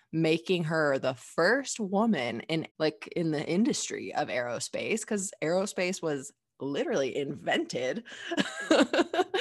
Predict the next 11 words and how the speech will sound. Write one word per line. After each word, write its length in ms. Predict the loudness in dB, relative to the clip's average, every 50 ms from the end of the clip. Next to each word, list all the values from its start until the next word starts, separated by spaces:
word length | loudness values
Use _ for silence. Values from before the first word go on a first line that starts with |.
| 0 0 -2 -4 -4 -6 -4 -2
And 240 | 0 2 2 2 2 0 -2
Ida, 380 | 0 2 2 4 4 4 2 2
like, 300 | 2 2 0 0 0 -4 _ -20 _ -4
throughout 340 | 0 2 2 4 4 2 2
her 100 | 2 2 2
years 360 | 4 2 2 2 0 0 0
working 280 | -2 -2 -2 -2 -2 -2
with 120 | -2 -2 -2
the 100 | -2 -2
Wright 200 | 0 -2 -2 -2
brothers, 460 | -2 -4 -2 0 0 0 0 -2